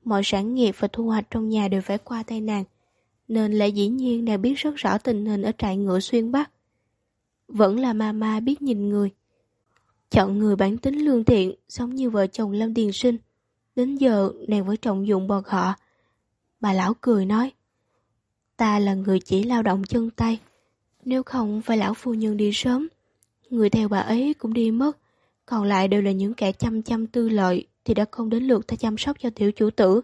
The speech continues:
Ta biết chữ cũng là nhờ về sau cùng học với tiểu chủ tử, nhưng không giỏi ca từ thi phú như các con, nên toàn chọn người tay chân vụng về.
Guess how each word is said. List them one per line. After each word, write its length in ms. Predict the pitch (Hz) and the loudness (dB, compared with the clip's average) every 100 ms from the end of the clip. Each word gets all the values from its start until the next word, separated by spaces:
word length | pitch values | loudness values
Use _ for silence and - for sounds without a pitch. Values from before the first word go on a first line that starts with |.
| _ _ _ _ _ _ _ _ - | _ _ _ _ _ _ _ _ -8
Ta 140 | 208 | -4
biết 360 | 190 247 277 - | 2 2 2 2
chữ 280 | 214 185 247 _ _ | 4 4 0 _ _
cũng 140 | 233 220 | -6 -2
là 120 | 226 | 0
nhờ 240 | 208 202 | 0 -2
về 180 | 185 196 | 2 0
sau 280 | 185 233 226 | 0 -2 -2
cùng 260 | - 214 185 | 0 -2 0
học 240 | 202 196 | -2 0
với 100 | 262 | -2
tiểu 200 | - 208 | 2 0
chủ 200 | - 214 | 2 -2
tử, 300 | - 190 233 - _ _ _ _ _ _ | 2 2 2 -4 _ _ _ _ _ _
nhưng 140 | 233 220 | -6 -4
không 220 | 233 214 | -2 -2
giỏi 180 | 185 190 | -2 -2
ca 260 | - 226 214 | -2 -4 -2
từ 240 | 226 208 190 | 0 2 2
thi 200 | - 220 | 0 -2
phú 240 | - 247 285 | -2 -4 -2
như 120 | 277 | -4
các 260 | 262 262 | -4 -6
con, 240 | - 233 226 _ _ _ _ _ _ - | -2 0 0 _ _ _ _ _ _ -8
nên 220 | 226 214 | -4 -2
toàn 300 | 226 202 190 | 0 2 0
chọn 260 | 202 190 202 | 0 -2 0
người 140 | 202 | -2
tay 200 | - 220 | 0 -2
chân 260 | - 226 214 | 0 -2 2
vụng 300 | 196 180 196 | 0 0 2
về. 220 | 214 | 2